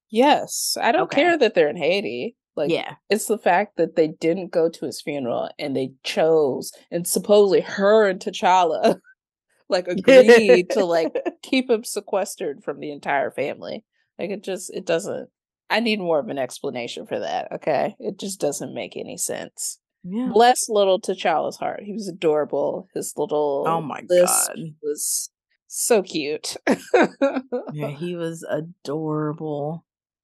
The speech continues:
Speaker 1: But he seemed very precocious, but not, not feeling that explanation at all.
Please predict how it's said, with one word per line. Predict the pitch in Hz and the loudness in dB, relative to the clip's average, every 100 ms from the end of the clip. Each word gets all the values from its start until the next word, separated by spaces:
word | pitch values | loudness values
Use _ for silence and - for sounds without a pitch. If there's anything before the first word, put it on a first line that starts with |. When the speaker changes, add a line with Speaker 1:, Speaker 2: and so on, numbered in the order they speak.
| _ | _
Speaker 1:
But | - 185 - - | -6 -4 -6 -10
he | 208 | -10
seemed | - 170 160 | -8 -8 -2
very | 170 170 | 4 4
precocious, | 180 190 - 170 165 180 160 - - - - 208 - | 2 -6 -2 -2 -2 -6 -6 -6 -10 -12 -16 -18 -6
but | - - - 135 _ _ _ _ _ - | -2 -2 -4 -6 _ _ _ _ _ -12
not, | 175 170 156 - | -6 -2 -2 -4
not | 165 160 - | -4 -4 -4
feeling | - 143 117 | -6 -6 -6
that | - - | -6 -6
explanation | - - - - - - - - - | -8 -10 -10 -8 -8 -10 -14 -16 -8
at | - - | -8 -6
all. | - 160 - | -6 -8 -10